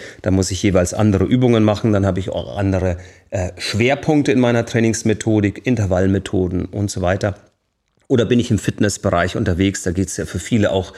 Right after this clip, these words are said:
nur darum, gut auszusehen. Das ist sogar den meisten wichtiger, als durch den Sport gesund zu werden. Also gibt's auch hochinteressante Umfragen und Studien, wo eben die, vor allem die Leute so zwischen zwanzig und dreißig sagen,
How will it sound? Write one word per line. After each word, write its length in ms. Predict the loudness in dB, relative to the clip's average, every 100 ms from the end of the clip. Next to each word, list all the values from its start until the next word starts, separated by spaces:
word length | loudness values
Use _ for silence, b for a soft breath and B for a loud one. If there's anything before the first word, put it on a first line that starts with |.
| B B B
nur 360 | 2 4 6 4
darum, 420 | 4 2 2 0
gut 240 | -4 -2
auszusehen. 640 | 0 0 -2 -4 -2 0 0
Das 140 | -2
ist 260 | -6 -8 -12 B B
sogar 340 | -2 0 2
den 220 | 2 2
meisten 840 | 2 2 0 0 -4 -2 -2 -2 0
wichtiger, 640 | -2 0 0 0 -2 -2
als 220 | -4 -2
durch 160 | -6 -6
den 120 | -6
Sport 520 | -6 -2 -4 -4 -10
gesund 340 | -4 2 2 2
zu 180 | -4 -2
werden. 280 | -4 -4 -12 _ -8
Also 260 | -6 -6 B B B
gibt's 220 | -4 -2
auch 220 | -2 0
hochinteressante 680 | 0 0 -2 -2 -2 0 0
Umfragen 520 | 0 0 0 0 0
und 100 | -4
Studien, 460 | -2 0 2 2 -2 B B B
wo 100 | -2
eben 240 | 0 0 -2
die, 100 | -6
vor 200 | -4 0
allem 340 | 2 2 0
die 140 | 0
Leute 260 | 2 2 0
so 120 | -4
zwischen 280 | -6 -6 -6
zwanzig 440 | -2 0 0 -2
und 80 | -4
dreißig 420 | 0 0 0 -4
sagen, 440 | -2 0 0 0